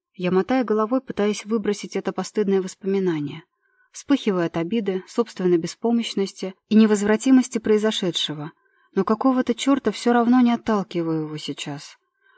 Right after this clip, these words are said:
Лишь мелко дрожу, позволяя Дмитрию Сергеевичу обнимать меня. Кстати, он уже как-то отчаянно это делает, явно не желая отпускать и безмолвно чуть ли не умоляя остаться. Причем я уверена, что это не плод моего распалившегося сознания.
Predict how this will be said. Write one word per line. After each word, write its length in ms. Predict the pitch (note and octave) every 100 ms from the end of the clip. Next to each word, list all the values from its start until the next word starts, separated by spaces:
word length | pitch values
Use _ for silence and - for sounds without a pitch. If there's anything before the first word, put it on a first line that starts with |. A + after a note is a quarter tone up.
| _ _
Лишь 240 | F#3+ -
мелко 300 | G#3 G3+ -
дрожу, 420 | F3 F3+ F#3+ A#3
позволяя 460 | B3 F#3 F3+ F#3+ G3+
Дмитрию 300 | F#3+ F#3+ F#3
Сергеевичу 480 | - F3+ G#3+ A3+ G3+
обнимать 440 | G3 F#3+ D#3+ D#3
меня. 300 | D#3 D3 D#3 - _ _ _
Кстати, 380 | - - B3 C4+
он 200 | A3+ G#3+
уже 160 | A3 A3
как-то 280 | A3 - A3
отчаянно 440 | - B3 G3+ F3
это 140 | E3
делает, 480 | D#3+ E3+ D#3+ D#3 D#3 _ _ _
явно 300 | F#3+ A3+ C4
не 160 | A3+ F#3+
желая 320 | F#3+ G3+ G3+
отпускать 580 | F#3+ G3 - - B3 -
и 60 | F3+
безмолвно 580 | F#3 F#3 G#3+ A#3+ A3 G#3
чуть 220 | G#3 -
ли 80 | G3+
не 100 | G3+
умоляя 420 | G3+ G#3 G3+ G3+
остаться. 580 | - F3+ D3+ - - D3+ _ _ _ _ _ _
Причем 320 | F#3 - G3
я 160 | G3 G3+
уверена, 400 | G3 C4 B3 F3+
что 160 | -
это 160 | F3+ F#3+
не 120 | F#3
плод 280 | - A#3 B3
моего 280 | G3 F3+ F#3+
распалившегося 760 | F#3 - F3 G#3+ - G3 -
сознания. 640 | - F#3+ F#3+ F3 D3+ D3